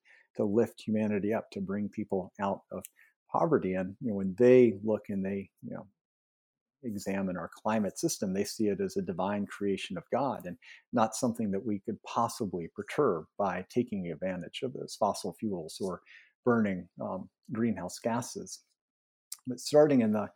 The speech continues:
you know, two thousand six, two thousand seven, you know, there's a lot of organizing among Christian evangelicals to frame the growing concerns around climate change as the work of secular environmentalists who, um,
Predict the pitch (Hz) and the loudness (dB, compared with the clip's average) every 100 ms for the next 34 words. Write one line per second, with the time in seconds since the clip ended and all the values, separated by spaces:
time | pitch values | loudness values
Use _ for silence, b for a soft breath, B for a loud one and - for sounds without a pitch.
0 | B B B 110 98 117 113 110 104 104 | B B B -8 -2 -2 2 2 2 -2
1 | - 107 - - 110 98 95 104 - 104 | -2 -4 -4 -8 -4 -2 -2 -4 0 0
2 | 101 98 98 _ 120 120 101 107 104 107 | 0 -2 -6 _ -16 -10 -6 -4 -2 0
3 | 98 104 113 107 143 139 104 90 - 107 | 2 4 4 2 2 2 0 -2 -6 -4
4 | 98 98 95 120 - 107 98 120 107 95 | -2 -4 -2 -4 -2 -6 -2 -2 -2 -2
5 | 90 123 127 101 90 - B B B _ | 2 4 2 -2 -6 -10 B B B _
6 | - 123 113 - - - 131 139 143 135 | 6 6 4 -4 -16 2 6 8 8 8
7 | 123 113 117 104 113 117 - 101 - 107 | 6 4 0 2 4 4 0 -2 0 0
8 | 98 104 92 - 104 110 98 - 101 95 | 0 -2 -4 -2 -2 0 -2 -4 -6 -4
9 | - 101 90 - - 107 107 101 107 - | -2 -4 -4 -10 -4 0 0 -2 -6 -2
10 | 98 - 92 78 - _ _ _ _ - | -4 -4 -8 -10 -14 _ _ _ _ -4
11 | 107 92 92 87 92 80 76 - 104 92 | -2 0 -2 -4 -4 -6 -10 -6 -4 -4
12 | - B B B _ 110 101 92 | -8 B B B _ -2 -2 -2